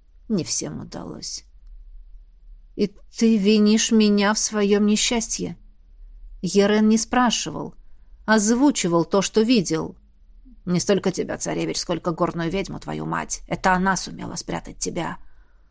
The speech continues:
«Почему ты называешь меня царевичем? Я не наследник. Я же, как ты изволил выразиться, изгой».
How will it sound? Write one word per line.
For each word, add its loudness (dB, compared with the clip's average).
«Почему 2
ты 4
называешь 4
меня 0
царевичем? 2
Я 4
не 2
наследник. 2
Я 4
же, 2
как -4
ты 4
изволил 4
выразиться, 4
изгой». 4